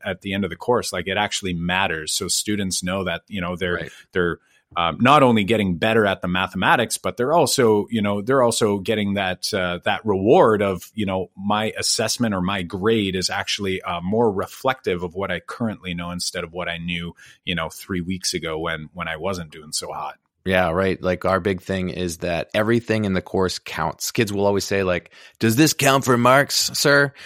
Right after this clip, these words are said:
Speaker 2: Uh, and I say, "Everything counts." And those days count. Everything, everything is going to count towards your learning. And I wanna take all of that, uh, if I had to give it an assessment. And,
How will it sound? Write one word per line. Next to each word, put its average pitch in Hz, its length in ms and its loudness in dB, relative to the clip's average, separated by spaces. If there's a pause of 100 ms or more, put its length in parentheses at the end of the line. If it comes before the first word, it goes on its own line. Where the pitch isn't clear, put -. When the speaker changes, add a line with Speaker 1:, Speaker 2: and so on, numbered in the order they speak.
(260)
Speaker 2:
Uh, 101 400 2
and 101 100 0
I 113 120 2
say, 123 180 2
"Everything 160 440 2
counts." - 520 -4
And 92 340 -4
those 98 160 0
days 95 240 -2
count. 98 380 -4 (120)
Everything, 98 420 -2 (140)
everything 110 400 -2
is 95 120 -2
going 92 180 -2
to 82 80 -4
count 90 360 -2
towards 85 380 -2
your 85 280 0
learning. 80 500 -2
And 82 180 -6
I 76 60 -4
wanna 78 200 -4
take - 240 -6 (100)
all 90 180 2
of 80 120 -2
that, 71 240 0 (200)
uh, 73 380 -2 (140)
if 87 180 -4
I 80 100 0
had 78 200 -2
to 82 60 -6
give 76 200 -6
it 76 160 -8
an 69 180 -6
assessment. - 520 -6
And, 76 140 -8